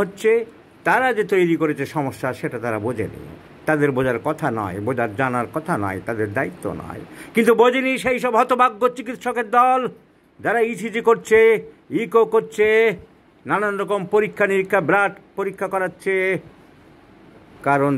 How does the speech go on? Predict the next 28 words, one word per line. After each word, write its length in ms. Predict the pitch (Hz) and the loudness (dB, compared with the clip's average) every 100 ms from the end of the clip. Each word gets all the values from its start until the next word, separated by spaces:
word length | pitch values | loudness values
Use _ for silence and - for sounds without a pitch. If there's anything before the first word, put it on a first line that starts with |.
| 113 | 0
তারা 200 | 139 131 | 0 0
মানুষের 560 | 123 135 113 127 127 117 - - - | -2 -4 -4 -4 -4 -6 -12 -20 -18
মনে 400 | 107 110 135 156 214 | -10 -4 0 0 0
ঢুকতে 280 | 120 120 107 92 | -4 -6 -10 -10
পারেনি। 340 | - - - - - - - - | -12 -14 -18 -20 -20 -20 -20 -6
তারা 160 | 151 151 135 | 0 0 0
শরীরের 420 | 160 156 147 139 120 - _ - - _ - - - | 0 2 2 0 -2 -16 _ -20 -20 _ -20 -20 -6
যন্ত্রপাতি 640 | 139 143 139 160 165 165 202 | -2 0 2 4 2 0 -4
নিয়ে 200 | 180 117 - | -4 -6 -8
পড়ে 180 | 110 69 | -14 -14
আছে। 200 | - 147 143 - - - - - - | -14 -12 -12 -14 -16 -18 -18 -18 0
শরীরের 320 | 165 214 175 120 | 2 4 2 2
ভিতরে 260 | 151 160 139 | 0 0 -4
যে 40 | 135 | -6
সূক্ষ্ম 520 | 262 269 - 233 151 110 | -6 -8 -4 0 0 2
ডাইনামিক, 440 | 139 156 175 277 - - - - _ - - | 2 2 2 0 -2 -8 -20 -20 _ -20 -8
ডাইনামিক, 500 | 107 160 190 220 311 - - _ _ _ _ _ _ - | -2 0 2 2 2 0 -20 _ _ _ _ _ _ -12
the 80 | 117 104 | -8 -6
vital 300 | 202 185 190 - | -4 -2 -2 0
force, 420 | 208 226 175 - - | 0 0 -2 -10 -8
সে 100 | - 180 | -4 2
যে 60 | 214 185 | 2 2
অসুস্থ 300 | 185 247 175 | -2 -8 -6
হয়ে 140 | 196 110 | -6 -6
পড়েছে। 340 | 117 113 - 85 69 - - - - - - - - - | -8 -14 -14 -18 -18 -20 -20 -20 -20 -20 -20 -20 -6 2
They 120 | 247 208 | 2 2
do 60 | 254 | 2
not 100 | 285 | 2